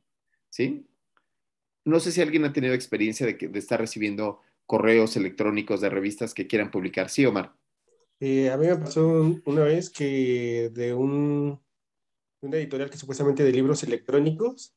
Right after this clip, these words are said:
Speaker 2: querían publicar una parte de mi tesis de licenciatura,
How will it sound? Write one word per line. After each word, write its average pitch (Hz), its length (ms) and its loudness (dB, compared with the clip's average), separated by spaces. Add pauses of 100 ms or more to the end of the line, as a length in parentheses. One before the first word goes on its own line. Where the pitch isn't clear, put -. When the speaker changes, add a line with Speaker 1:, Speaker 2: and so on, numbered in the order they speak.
Speaker 2:
querían 131 240 -2
publicar 131 400 0
una 131 220 0
parte 123 360 -2
de 123 100 -2
mi 113 120 -6
tesis 117 320 -8
de 117 80 -2
licenciatura, 120 760 -4